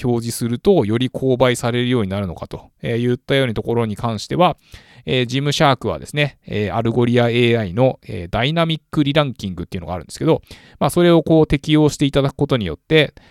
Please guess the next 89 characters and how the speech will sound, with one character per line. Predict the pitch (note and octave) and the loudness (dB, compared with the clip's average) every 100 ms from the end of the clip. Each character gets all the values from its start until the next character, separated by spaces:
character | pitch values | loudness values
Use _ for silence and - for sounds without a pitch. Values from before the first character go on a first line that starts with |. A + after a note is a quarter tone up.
| _ - | _ -4
え | A#2 A2 | 0 0
ー、 | |
年 | A#2 D3+ D3 | 0 -2 0
間 | D3+ C#3+ F#2+ | 0 0 -4
二 | A2 | -6
百 | A#2+ D3 - D#3 C#3+ | -2 -4 2 2 2
万 | C#3+ C#3+ C3+ | 2 2 0
ポ | - C3+ | 0 0
ン | F#2+ | 0
ド、 | E2 - _ - | -6 -12 _ -10
あ、 | G#2+ G#2 | -6 -4
今、 | C#3 A2 F#2 | -2 -2 -2
え | F2 | -8
っ | F#2+ | -10
と、 | G2+ F2+ | -8 -6
ポ | C3 | -6
ン | G#2 | -6
ド | F2+ | -6
が | E2+ | -10
ち | - | -14
ょ | |
っ | - | -12
と | - | -4
高 | A#2 | -4
い | |
の | F2+ | -4
で、 | E2+ E2+ E2 A2 | -8 -14 -14 -10
日 | G#2+ | -6
本 | A#2+ | -4
円 | A#2 | -4
だ | A2 | -4
と | F#2+ | -6
三 | - A#2 A#2 | -4 -2 -4
億 | - - B2+ | -6 -6 -2
円 | A#2 A2 | -2 -2
ぐ | G#2+ | -4
ら | F2+ | -4
い | |
に | |
な | F2+ | -6
る | E2+ | -12
の | |
か | E2+ | -14
な | F2 | -14
と | G2+ | -12
思 | G2 | -10
う | G2 | -12
ん | |
で | - | -10
す | |
け | A#2+ | -4
れ | |
ど | C3+ | 2
も、 | F#3 - _ - _ - | 2 2 _ -20 _ -4
え | D3+ | -2
ー、 | C#3 | 0
ま | |
あ、 | B2+ | 0
そ | D3 | 0
れ | C#3+ | 2
ぐ | |
ら | C#3+ | 2
い | D3 | 2
の | E3 | 0
こ | B2 | 0
う | G2+ | 0
売 | G#2 | 0
り | G#2 | 0
上 | G#2+ | 2
げ | A#2+ | 4
を | D3 | 4
も | G2+ | 2
た | G#2 | -4
ら | F#2 - | -6 -6
し | |
て | - | -6
い | G#2 | -4
る | D3+ | -2
と | A2 - - | -2 -4 -10
い | G#2 F#2+ F#2 | -8 -6 -8
う | F2+ | -10
こ | - | -12
と | F#2+ F#2 | -12 -6
で | E3+ | -2
ご | C#3 G2+ | -2 -4
ざ | D2+ | -12
い | |
ま | F2 | -18
す。 | - | -18